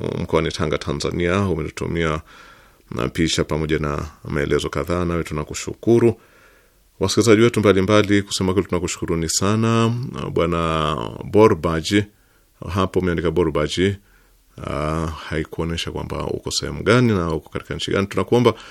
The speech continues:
utujulishe ili tuweze kuandika. Umeandika, "Arakchi, sasa umewadia wakati Teheran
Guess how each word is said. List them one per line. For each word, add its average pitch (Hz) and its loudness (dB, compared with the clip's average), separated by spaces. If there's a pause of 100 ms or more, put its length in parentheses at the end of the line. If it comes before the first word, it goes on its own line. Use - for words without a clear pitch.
(280)
utujulishe 98 4 (120)
ili 85 2
tuweze 80 0
kuandika. 82 -2 (480)
Umeandika, 82 0
"Arakchi, 117 2
sasa 104 2 (120)
umewadia 85 2
wakati 92 -2 (300)
Teheran 78 -2